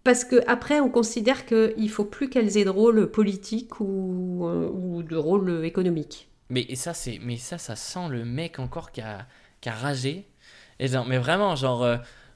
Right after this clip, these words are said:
Speaker 1: Contre
Speaker 2: putain,
Speaker 1: sa sœur, toujours.
Speaker 2: eh, ou, ou contre sa femme, là, tu sais, genre, mais elle me saoule à la maison, là, vas-y, tu sais quoi, vas-y, tu sais quoi, et c'est bon. <laughs>
Speaker 1: Elle me
Speaker 2: Je
Speaker 1: donne
Speaker 2: vais aller
Speaker 1: toujours
Speaker 2: voir mes
Speaker 1: son
Speaker 2: potes.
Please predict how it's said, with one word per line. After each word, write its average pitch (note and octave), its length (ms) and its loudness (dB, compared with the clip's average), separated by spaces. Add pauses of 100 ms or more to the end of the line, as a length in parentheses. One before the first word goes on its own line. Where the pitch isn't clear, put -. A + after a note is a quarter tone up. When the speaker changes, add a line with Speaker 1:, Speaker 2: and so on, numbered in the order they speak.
Speaker 1:
Contre G#3 260 6
Speaker 2:
putain, - 20 8
Speaker 1:
sa G3+ 180 8
sœur, A3+ 320 6
toujours. G#3 380 2
Speaker 2:
eh, E3+ 200 -2
ou, G3+ 220 2
ou A3 60 2
contre F3+ 240 0
sa F3 120 4
femme, G#3+ 240 2
là, D3+ 120 0
tu C#3 120 -6
sais, F3 220 -4
genre, A#2 160 -6
mais G#2+ 140 -8
elle - 80 -16
me - 40 -14
saoule - 440 -2
à C#3 40 2
la A#2+ 120 2
maison, A#2+ 320 -2
là, D#3+ 100 -4
vas-y, A#2 220 -6
tu - 80 -6
sais C#3 80 -2
quoi, D3 260 0
vas-y, B2+ 220 -2
tu - 80 -8
sais D3+ 80 -4
quoi, D#3 360 -4 (340)
et B2+ 100 -6
c'est C#3+ 240 -2
bon. C3 240 -2 (240)
<laughs> - 320 -8
Speaker 1:
Elle E3 80 4 (440)
me A3 40 12
Speaker 2:
Je - 40 6
Speaker 1:
donne A3 120 12
Speaker 2:
vais - 60 10
aller F3 80 10
Speaker 1:
toujours - 20 8
Speaker 2:
voir A3 140 12
mes F3+ 100 8
Speaker 1:
son A#3+ 80 10
Speaker 2:
potes. G#3+ 80 12